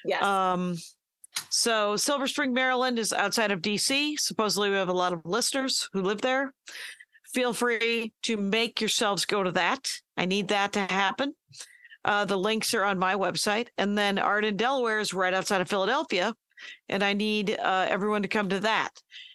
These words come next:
Speaker 2: These are two, this is an experiment for me
Speaker 1: Yeah.
Speaker 2: to come to these places, to do these one-nighters. Uh,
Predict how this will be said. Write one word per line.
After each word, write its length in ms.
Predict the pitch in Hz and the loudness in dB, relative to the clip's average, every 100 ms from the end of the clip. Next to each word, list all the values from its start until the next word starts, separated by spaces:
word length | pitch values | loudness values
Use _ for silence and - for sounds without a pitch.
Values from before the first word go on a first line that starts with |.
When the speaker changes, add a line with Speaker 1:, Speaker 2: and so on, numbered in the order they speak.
| - | -4
Speaker 2:
These 200 | 311 359 | -2 0
are 100 | 403 | 0
two, 260 | - 339 - | 0 -2 0
this 200 | 339 381 | 0 0
is 120 | 339 | 0
an 120 | 330 | 0
experiment 640 | 302 - 320 269 190 - - | 0 0 0 0 0 -2 -4
for 120 | - | -6
me 280 | - - - | -4 -6 -2
Speaker 1:
Yeah. 100 | 196 | -2
Speaker 2:
to 80 | 190 | 0
come 260 | - 254 247 | 0 0 0
to 120 | 254 | 0
these 240 | 240 233 | 0 0
places, 680 | - 233 208 - 202 180 - - | 0 0 0 0 0 0 -4 -4
to 100 | 208 | -4
do 220 | 190 254 | -2 0
these 240 | 240 247 196 | 0 0 0
one-nighters. 840 | 220 214 190 175 165 160 - - - - - - - - _ - | 0 2 2 2 2 2 0 -2 -8 -16 -14 -14 -18 -20 _ -2
Uh, 420 | 208 202 185 | 2 2 2